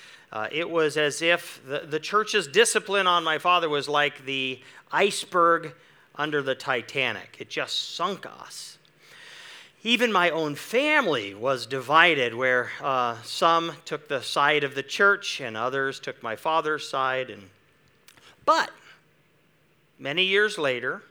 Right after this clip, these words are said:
he writes this article. And he writes this article to encourage churches to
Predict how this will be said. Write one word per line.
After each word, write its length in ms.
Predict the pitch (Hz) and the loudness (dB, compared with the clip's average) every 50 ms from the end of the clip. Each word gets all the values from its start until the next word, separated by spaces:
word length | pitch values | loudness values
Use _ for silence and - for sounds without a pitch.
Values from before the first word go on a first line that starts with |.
| _ _ _ _ _ _ _ _ _ _ _ _ | _ _ _ _ _ _ _ _ _ _ _ _
he 120 | - - 135 | -16 -10 -6
writes 300 | 131 131 131 139 - - | -4 -2 -2 -2 -4 -4
this 220 | - 175 165 - | -4 -4 0 4
article. 420 | 226 277 294 269 214 - - 113 - - _ _ _ _ _ _ _ _ _ _ _ _ _ - - - - - - | 6 6 6 6 4 0 -2 -10 -10 -12 _ _ _ _ _ _ _ _ _ _ _ _ _ -20 -20 -20 -16 -6 -2
And 140 | 165 175 180 | 0 2 2
he 80 | 180 | 2
writes 280 | 175 214 277 359 349 - | 4 4 4 2 2 0
this 180 | 339 330 254 - | -2 -2 2 4
article 420 | 208 190 190 190 185 - 202 196 | 6 6 6 4 2 0 -2 -2
to 200 | - - 220 214 | -4 -2 0 0
encourage 840 | 202 196 185 - - - - 277 311 339 330 311 285 262 - - - - | 0 0 0 -6 -8 -6 -2 0 2 2 2 2 0 0 -4 -8 -10 -8
churches 720 | - - 294 349 330 - - - 147 143 151 165 - - - | -4 -2 -2 -2 -2 -2 -4 -4 -2 -2 -4 -4 -8 -10 -8
to 500 | - - 208 190 185 185 185 185 185 185 | -4 0 2 2 4 4 2 0 -2 -4